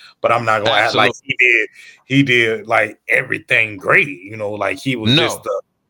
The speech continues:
Speaker 1: the best president out. 'Cause no, I could definitely put some
Speaker 2: No.
Speaker 1: flaws in about him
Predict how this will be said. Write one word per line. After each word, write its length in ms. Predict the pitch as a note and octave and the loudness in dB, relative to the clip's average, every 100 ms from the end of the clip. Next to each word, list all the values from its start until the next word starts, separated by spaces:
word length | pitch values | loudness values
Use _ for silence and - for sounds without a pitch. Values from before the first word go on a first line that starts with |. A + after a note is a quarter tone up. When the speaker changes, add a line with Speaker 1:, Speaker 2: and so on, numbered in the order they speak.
| - | -12
Speaker 1:
the 100 | F#2 | -10
best 340 | F2 B2+ - | -2 -2 -2
president 440 | - B2 G#2+ G2+ A#2 | -4 -4 -2 -2 0
out. 200 | F#3+ - | -2 -4
'Cause 140 | G2+ | -10
no, 260 | G#2+ E3 - | 0 0 2
I 120 | G2+ | -6
could 240 | - D#2+ | -8 -14
definitely 380 | D2+ A2 - A2+ | -6 -6 -6 -12
put 180 | A2 A#2 | -6 -4
some 120 | A2+ | -4
Speaker 2:
No. 40 | F#2 | -4
Speaker 1:
flaws 400 | G2 A2 A2 - - | -4 -2 -2 -6 -12
in 60 | |
about 300 | G#2 A2 G#2+ | -4 -2 -2
him 240 | D3+ G3 | -4 -6